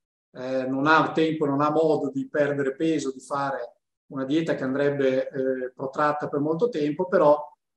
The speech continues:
eh, certamente alcuni presidi possono essere, eh, messi, eh, in atto, eh, magari alcuni arriveranno anche dal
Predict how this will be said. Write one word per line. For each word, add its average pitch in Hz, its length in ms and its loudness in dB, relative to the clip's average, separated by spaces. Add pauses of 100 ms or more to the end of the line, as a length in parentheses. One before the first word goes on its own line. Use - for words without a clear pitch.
eh, 139 280 -4
certamente 165 640 2
alcuni 156 480 0
presidi 165 460 -2
possono 139 400 -2
essere, 147 640 0 (360)
eh, 131 640 -2
messi, 143 720 0
eh, 139 360 -4
in 196 160 0
atto, 175 720 0 (280)
eh, 156 260 -4
magari 180 440 6
alcuni 185 420 2
arriveranno 160 600 2
anche 165 380 -2
dal 147 320 0